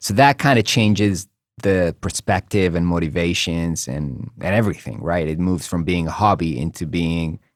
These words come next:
your job. So that's, that's a big transition. But again, it wasn't planned. I can tell you right now, though, that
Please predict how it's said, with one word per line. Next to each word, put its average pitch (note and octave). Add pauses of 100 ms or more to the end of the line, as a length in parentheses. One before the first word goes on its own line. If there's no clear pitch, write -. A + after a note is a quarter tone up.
(140)
your D#2
job. E2+ (480)
So -
that's, - (460)
that's G#2+
a G#2
big -
transition. E2+
But A2+
again, A#2+
it G#2+
wasn't C#3
planned. F#2
I A2+
can B2
tell G3
you E3
right A#2
now, A2
though, F2+
that E2+